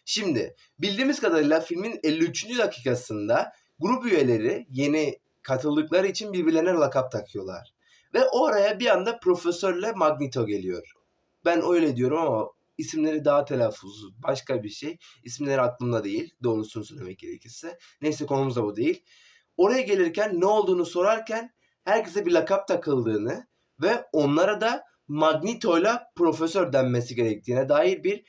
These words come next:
ortaya şey atılıyor. Hatta Magneto bu fikri çok seviyor. Fevkalade tarzında bir şeyler söylüyor. Filmin güzel olmasının bence bir yönü daha var.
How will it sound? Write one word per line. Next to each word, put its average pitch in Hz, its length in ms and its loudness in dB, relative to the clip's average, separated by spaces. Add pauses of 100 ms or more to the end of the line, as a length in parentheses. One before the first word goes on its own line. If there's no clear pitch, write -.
(480)
ortaya 156 400 2
şey 190 180 2
atılıyor. 104 520 -2
Hatta 139 340 2
Magneto 190 480 0
bu 180 160 -4
fikri 208 440 -8 (220)
çok 175 260 0
seviyor. 95 560 -6 (240)
Fevkalade 156 640 2
tarzında 156 480 0
bir 139 60 -10
şeyler 131 320 0
söylüyor. - 800 -14 (680)
Filmin 226 400 -2
güzel 202 220 0
olmasının 208 560 0
bence 180 380 0
bir 190 80 -4
yönü 165 280 2
daha 135 260 4
var. 95 300 -2